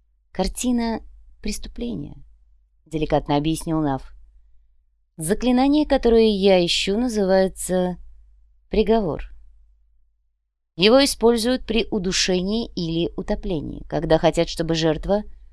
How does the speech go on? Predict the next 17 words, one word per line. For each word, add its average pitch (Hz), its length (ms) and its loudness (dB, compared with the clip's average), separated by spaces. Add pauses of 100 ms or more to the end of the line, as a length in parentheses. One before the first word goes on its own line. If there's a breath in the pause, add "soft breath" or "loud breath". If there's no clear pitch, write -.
(280)
сполна 240 640 2
насладилась 190 680 -2
мучительной 165 500 -6
смертью. - 540 -12 (1080)
Одновременно 226 880 4
услышала, 170 960 -4
за 170 200 2
что, 160 200 -2
собственно, 196 520 -6
ее 147 480 -4 (100)
казнят. 170 440 -8 (1300)
«Навская 160 420 0
штучка?» 220 420 -4 (960)
«Магическая 202 920 -4
штучка», - 580 -14 (520)
усмехнулся 165 560 -6
комиссар. 156 500 -6